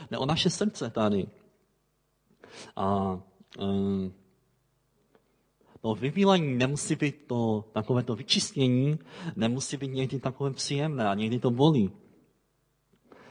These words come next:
A když jsem tam nad tím přemýšlel, tak jsem si vzpomněl na jeden příběh o, z Bible o tom, o tom bohatém mládenci, když, eh,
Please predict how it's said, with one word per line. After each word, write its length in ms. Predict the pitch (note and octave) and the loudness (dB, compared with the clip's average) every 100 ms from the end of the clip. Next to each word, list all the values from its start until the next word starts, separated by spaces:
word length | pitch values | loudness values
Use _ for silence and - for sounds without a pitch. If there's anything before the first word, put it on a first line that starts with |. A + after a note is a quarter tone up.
| - - - _ _ _ _ | -20 -20 -20 _ _ _ _
A 460 | A2 A2 G#2+ G#2+ G#2 G#2 - _ _ _ _ _ _ - | -2 2 4 2 -2 -10 -20 _ _ _ _ _ _ -10
když 120 | - | -6
jsem 120 | D3 | -4
tam 120 | C#3+ | -2
nad 60 | C#3+ | -2
tím 140 | D3+ | -2
přemýšlel, 440 | B2+ C#3+ D3+ - A2+ | -2 -2 -2 -2 -2
tak 140 | G#2+ | -2
jsem 100 | A2+ | -4
si 120 | - | -6
vzpomněl 420 | A2 - A2 A#2 | -8 -6 -4 -2
na 60 | A2 | 0
jeden 220 | G#2+ G#2+ | -2 -4
příběh 440 | G2+ C#3 A2+ F#2+ F2 - | -8 -10 -6 -8 -8 -14
o, 140 | - | -12
z 100 | F#2 | -12
Bible 440 | G2 G2+ A2+ A2 G#2 | -8 -6 -2 0 -2
o 100 | G#2 | -4
tom, 500 | A2 G#2+ G#2+ G#2 G#2 _ _ _ - - - | -6 -4 -4 -6 -10 _ _ _ -20 -20 -20
o 80 | G2 | -12
tom 160 | A2 | -8
bohatém 400 | G#2 A2+ A#2 A#2+ | -6 -4 -4 -6
mládenci, 680 | A2+ A#2 C#3 D#3 - F#2+ D#2 - - | -2 -2 -2 -8 -8 -10 -10 -16 -18
když, 400 | G2 F#2+ - - | -12 -6 -6 -6
eh, 360 | G2+ F#2 F#2 | -6 -6 -6